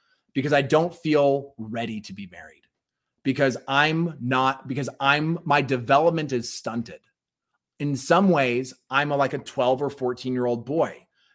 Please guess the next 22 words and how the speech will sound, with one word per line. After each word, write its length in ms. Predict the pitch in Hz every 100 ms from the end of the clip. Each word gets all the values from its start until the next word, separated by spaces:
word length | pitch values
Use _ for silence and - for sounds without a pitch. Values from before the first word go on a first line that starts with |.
| -
because 180 | 135 156
I 100 | 156
was 180 | 131
never 380 | 135 147 185 180
allowed 640 | 143 135 170 143 117 113 123 _ _
to 180 | - 135
express 920 | 123 - - - 180 160 139 - - _ _ _ -
healthy 560 | 143 147 151 160 170 165
twelve-year-old 680 | - 143 165 139 143 139
boy 220 | 120 127
sexual 480 | 127 127 117 - 123
energy. 600 | 151 220 135 104 104 120 _ _ _ _ _ _ _ -
And 160 | 135
so 160 | 127 151
it 80 | 147
never 540 | 147 151 165 160 160
grew 320 | - 139 160 156
into 720 | 208 233 - 123 120 143 - _ _
healthy 640 | 135 143 147 156 151 156 - _
thirty-four-year-old 960 | 143 156 170 196 214 165 123 107 95 _ _ _ _ _ _ _ 127
male 420 | 127 147 139 113
energy, 500 | 101 90 92 _